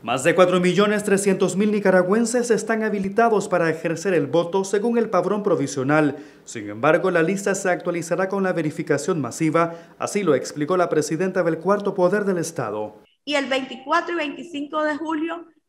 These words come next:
Speaker 2: que es una actividad institucional masiva para que los ciudadanos y ciudadanas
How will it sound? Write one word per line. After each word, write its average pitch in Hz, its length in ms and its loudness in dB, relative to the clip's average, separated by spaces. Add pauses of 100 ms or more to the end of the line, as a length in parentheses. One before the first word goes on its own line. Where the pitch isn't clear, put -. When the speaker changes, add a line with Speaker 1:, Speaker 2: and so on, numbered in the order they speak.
(100)
Speaker 2:
que 247 80 -4
es 254 60 -2
una 302 260 -2
actividad 285 680 -2
institucional 294 1000 -4 (400)
masiva 285 1000 0
para 240 280 0
que 247 80 -4
los 240 180 -6
ciudadanos 247 640 0
y 277 60 -6
ciudadanas 277 680 2